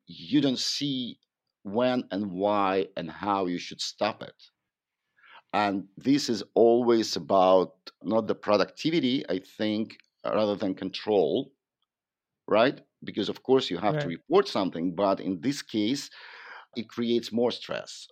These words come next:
Speaker 1: We are trying to offer countdown timer with the break as an award, as a prize at the end of this countdown timer period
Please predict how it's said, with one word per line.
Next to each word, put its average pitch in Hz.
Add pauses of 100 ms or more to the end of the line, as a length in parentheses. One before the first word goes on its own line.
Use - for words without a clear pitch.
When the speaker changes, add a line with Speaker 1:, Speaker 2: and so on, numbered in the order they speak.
(100)
Speaker 1:
We 135
are 160
trying 113
to 104 (120)
offer 117
countdown 139
timer 113 (1080)
with 139
the 104 (220)
break 95 (100)
as 87
an 87
award, 82
as 69
a 65
prize 76
at 60
the 67
end 69
of 53
this -
countdown 71
timer 65
period 123